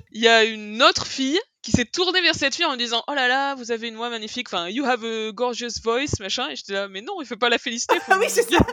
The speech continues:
Speaker 2: ça. Genre,
Speaker 1: faut lui
Speaker 2: non
Speaker 1: dire. »
Speaker 2: seulement <laughs> c'est fait, mais c'est tout à fait admis, quoi. <laughs>
Speaker 1: Oui, oui, après, je comprends évidemment l'envie de chanter, euh, ces, ces chansons qu'on adore et qu'on, qu'on a plaisir à retrouver, hein, mais c'est vrai que c'était assez frappant, ouais.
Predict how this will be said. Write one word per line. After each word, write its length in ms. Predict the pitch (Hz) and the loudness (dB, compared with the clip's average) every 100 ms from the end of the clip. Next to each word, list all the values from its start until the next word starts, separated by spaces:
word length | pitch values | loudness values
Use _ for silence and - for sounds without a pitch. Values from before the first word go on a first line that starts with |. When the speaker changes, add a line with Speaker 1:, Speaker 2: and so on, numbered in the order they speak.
| 554 480 | -2 -8
Speaker 2:
ça. 140 | - 320 415 | 0 2 4
Genre, 120 | 285 | 2
Speaker 1:
faut 120 | 240 | 0
lui 120 | 247 277 | 0 4
Speaker 2:
non 100 | 330 | 4
Speaker 1:
dire. » 120 | 320 | 6
Speaker 2:
seulement 520 | 330 294 277 294 285 311 - | 4 2 2 2 4 2 -4
<laughs> 200 | - 381 | -4 -2
c'est 220 | 339 - 262 | 0 -2 -4
fait, 260 | - 330 | 6 6
mais 80 | 359 | 6
c'est 200 | 285 247 | -2 -6
tout 140 | 311 - | -10 -2
à 100 | 330 | 0
fait 160 | - | 2
admis, 400 | 294 294 294 359 | 2 2 -2 -12
quoi. 180 | - 285 - | -6 -6 -4
<laughs> 20 | 311 - - - - - _ _ _ - - | -4 -6 -8 -10 -10 -12 _ _ _ -20 -10
Speaker 1:
Oui, 140 | 254 330 | -2 6
oui, 60 | 381 | 10
après, 240 | 247 285 | 10 8
je 80 | 269 | 2
comprends 340 | 247 226 494 370 | 0 -2 0 0
évidemment 380 | 233 208 247 | 4 2 4
l'envie 320 | 254 202 214 226 | 2 2 0 -2
de 80 | |
chanter, 540 | 202 214 202 254 262 220 | 0 0 -2 -4 -2 -2
euh, 500 | 185 180 175 170 170 | -2 -4 -4 -6 -8
ces, 240 | - 175 | -10 -10
ces 160 | 170 180 | -10 -10
chansons 320 | 190 185 220 | -8 -8 -10
qu'on 160 | 202 180 | -12 -8
adore 380 | 175 196 220 | -6 -4 -4
et 80 | 196 | -6
qu'on, 240 | 175 170 165 | -10 -16 -16
qu'on 140 | 185 | -10
a 80 | 170 | -10
plaisir 320 | 196 185 208 | -8 -6 0
à 60 | 196 | 0
retrouver, 380 | 185 - 240 370 | 0 -6 -6 -4
hein, 80 | 339 | -4
mais 80 | 226 | -6
c'est 140 | 214 | -8
vrai 120 | 208 | -6
que 60 | 320 | -8
c'était 260 | - 190 180 | -10 -8 -6
assez 220 | 180 247 | -6 -10
frappant, 340 | - 202 190 | -12 -12 -12
ouais. 100 | 165 | -12